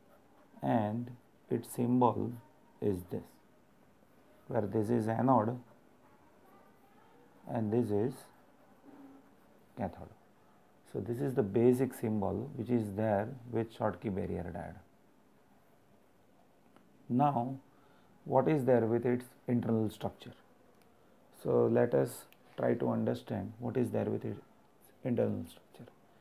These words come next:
Now the designing of internal structure with Schottky barrier diode is, with Sa-, Schottky barrier diode,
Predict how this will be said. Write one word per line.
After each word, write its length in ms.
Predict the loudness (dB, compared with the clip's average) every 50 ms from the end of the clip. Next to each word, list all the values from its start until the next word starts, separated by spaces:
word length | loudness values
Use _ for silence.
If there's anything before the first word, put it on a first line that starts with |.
| -20 -20 -20 -20 -20 -20 -20 -20 -20 -20 -20 -16 -4
Now 220 | 0 2 2 4 4
the 120 | 4 4
designing 540 | 6 6 6 6 4 2 2 0 -2 0 2
of 220 | 2 0 2 2
internal 360 | 0 0 2 2 0 0 0 -2
structure 600 | -2 -4 -4 -6 -6 -4 -4 -4 -4 -4 -6 -10 -12 -16 _ -20 -20 -16 0 0
with 180 | 0 2 2
Schottky 380 | 2 0 0 0 0 0 2 6
barrier 360 | 6 6 8 6 4 4 4
diode 380 | 6 6 6 6 6 6 4 4
is, 140 | 2 0 -12 -20 -20 -20 -20 -20 -20 -20 -20 -20 -20 -20 -20 -20 -18 -16 -18 -18 -18 -18 -10 0
with 220 | 2 2 2 4
Sa-, 240 | 6 8 8 8 8 4 -2
Schottky 380 | 6 6 6 6 6 4 6
barrier 340 | 8 10 10 10 10 8 6
diode, 500 | 8 10 10 10 10 10 8 4 0 -4